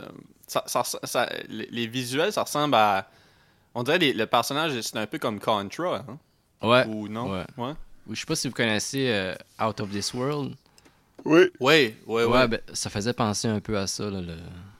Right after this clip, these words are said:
Speaker 2: la manière c'était
Speaker 1: Mais
Speaker 2: fait.
Speaker 1: pas, mais pas le, pas le gameplay. Out of This
Speaker 2: Non.
Speaker 1: World, c'était, ouais.
Speaker 2: Ça, ça se joue vraiment comme Metroid, où ce que tu shoots des, euh,
Speaker 1: Ouais.
Speaker 2: des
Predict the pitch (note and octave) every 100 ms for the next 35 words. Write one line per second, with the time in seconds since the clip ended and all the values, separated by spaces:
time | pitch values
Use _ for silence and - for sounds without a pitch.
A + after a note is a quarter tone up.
0 | _ - F2 E2+ F#2 - B2 A#2 D#3 D3
1 | A2+ A#2+ A#2 - D3 C3 G#2+ F#2+ E2+ -
2 | - _ _ C3 A#2 G#2+ G2+ G2 F#2 A2
3 | A#2 F#2+ G2 G2+ G#2+ A2 A2 A2 A2 G2+
4 | G2 F#2 F#2 F#2 - - A2+ G#2 B2+ G#2+
5 | A2 - A#2+ G2 G#2+ A2+ G#2+ A2+ A2+ G2+
6 | G2 F#2 G#2 G#2 F#2 - E2+ D#2 - -
7 | G2+ F#2 F2 F2 F#2 F2+ F2+ - C3 -
8 | _ _ _ _ _ _ _ _ _ _
9 | _ _ _ _ A#2 G#2